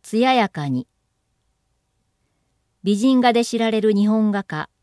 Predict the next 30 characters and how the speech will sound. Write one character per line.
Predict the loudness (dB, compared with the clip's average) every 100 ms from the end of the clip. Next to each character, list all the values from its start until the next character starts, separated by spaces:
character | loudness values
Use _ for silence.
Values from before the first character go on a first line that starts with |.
| _
伊 | -4
藤 | 0 2 0
新 | 0 -2
水 | -2 -6 -8
の | -8 -10 _ _
初 | -10 -8
期 | -4
か | -2 0
ら | 0
晩 | -2 0 2
年 | 2 2
に | 0
至 | -2
る | -2 -2
代 | -2 -2
表 | -2 -2
作 | -2 -8 -8 -8
を | -8
紹 | -8 -8 -8
介。 | -10 -10 -12 _ _ _ _ _ _ _ _ _ _ _
新 | -2 0 2
館 | 2 0 0
で | -2
は、 | -4 -6 -12 _ _ _
新 | -6 0 0
水 | 2 -2
と | -2 -2
同 | -2 -2
じ | -6
く | -8 -8 -10